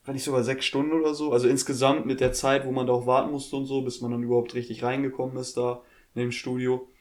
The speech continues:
Ähm, und das ist einfach Wahnsinn, wie anstrengend das ist, weil du hast wirklich eine Aufmerksamkeitsspanne von die ganze Zeit, weil du musst einfach wirklich die ganze Zeit,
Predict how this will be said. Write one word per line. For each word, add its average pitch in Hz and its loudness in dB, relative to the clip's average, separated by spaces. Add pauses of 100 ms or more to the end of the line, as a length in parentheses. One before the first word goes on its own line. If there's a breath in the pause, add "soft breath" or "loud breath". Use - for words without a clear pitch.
(380 soft breath)
Ähm, 117 2 (300)
und 110 -10 (360)
das 110 -8
ist - -4
einfach 113 -6
Wahnsinn, 127 4
wie 123 -2
anstrengend 131 2
das 117 2
ist, 113 -2
weil 117 2
du 113 2
hast 123 0
wirklich 120 -6
eine 120 -2
Aufmerksamkeitsspanne 123 -2
von 120 0 (400)
die 123 -4
ganze 120 2
Zeit, - 2
weil 120 4
du - -4
musst 127 0
einfach 120 0
wirklich 123 -2
die 120 -4
ganze 127 0
Zeit, 131 2